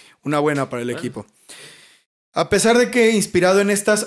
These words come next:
Speaker 1: idols que han tomado esa salida, se han modificado las leyes en Corea, sobre todo con respecto al comportamiento de los usuarios en internet,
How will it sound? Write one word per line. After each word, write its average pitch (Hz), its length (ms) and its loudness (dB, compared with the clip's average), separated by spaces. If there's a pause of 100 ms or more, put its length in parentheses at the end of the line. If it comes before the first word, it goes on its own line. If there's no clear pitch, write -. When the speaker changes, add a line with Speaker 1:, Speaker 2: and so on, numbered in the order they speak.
(160)
Speaker 1:
idols 170 360 0
que 160 240 0
han 165 160 -4
tomado 185 360 0
esa 180 160 -2
salida, 165 640 -2
se 160 100 -4
han 151 80 -2
modificado 160 520 -2
las 156 140 0
leyes 143 340 -2
en 160 140 -6
Corea, 160 540 -2
sobre 139 260 -4
todo 156 220 0
con 160 160 -4
respecto 143 340 -6
al 160 80 -4
comportamiento 139 800 -6
de 165 80 0
los 151 160 -4
usuarios 143 420 -4
en 139 100 -6
internet, 165 720 -6